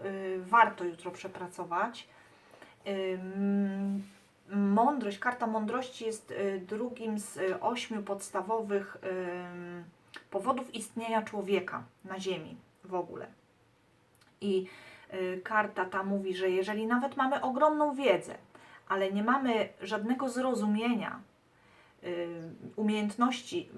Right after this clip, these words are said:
mm, zrozumienia, to wiedza nie uczyni nas mądrym. A tą wiedzę możemy właśnie też zyskać poprzez odrzucenie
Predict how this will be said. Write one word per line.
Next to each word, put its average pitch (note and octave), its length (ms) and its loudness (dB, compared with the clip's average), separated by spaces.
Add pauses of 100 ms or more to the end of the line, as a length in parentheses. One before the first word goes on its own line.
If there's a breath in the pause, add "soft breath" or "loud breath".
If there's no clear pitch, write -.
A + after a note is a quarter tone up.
(120)
mm, F3+ 340 -8
zrozumienia, F#3 720 -4
to G3 180 -6
wiedza A3+ 340 0
nie A3 140 -2
uczyni F#3+ 380 -6
nas D#3 220 -10
mądrym. D#3 360 -12 (580 loud breath)
A F#3+ 80 2
tą F#3+ 220 -2
wiedzę B3 340 4 (300)
możemy A#3+ 340 -2
właśnie A3 340 0
też A3+ 180 -4
zyskać G3+ 500 -6
poprzez G3+ 420 -8
odrzucenie G#3+ 840 2